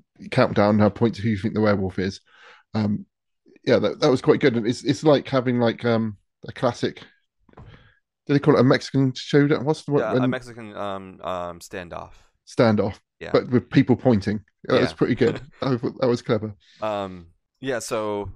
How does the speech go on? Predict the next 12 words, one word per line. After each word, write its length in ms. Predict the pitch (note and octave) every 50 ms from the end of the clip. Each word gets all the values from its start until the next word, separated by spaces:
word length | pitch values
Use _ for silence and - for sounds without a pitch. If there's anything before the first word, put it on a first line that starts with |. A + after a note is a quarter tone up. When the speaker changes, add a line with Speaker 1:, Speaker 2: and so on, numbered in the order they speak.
| - -
Speaker 2:
they, 120 | A#2 B2+
we 220 | A#2 G2 B2+ B2 A#2
find 300 | - - C#3 C3 B2 B2
out 80 | A#2+ -
all 120 | A2 A2+
these 160 | A2 G#2+ G2+
other 200 | - G#2+ G#2+ G#2+
ones, 360 | G2+ G#2 G2+ G2+ G2 F#2+ - - - -
and 640 | F#2+ F#2+ F#2+ F#2 F#2+ F#2+ F#2 F#2 F2+ F2+ F2 E2 - _
they 500 | - F#2+ F#2+ F#2 F#2 F#2 F2+ F2+ F2+ F2 - _ _ _ -
find 260 | G#2+ G#2+ G#2 G2 F#2+
out 340 | F#2+ G2 G2 F#2+ F#2+ F#2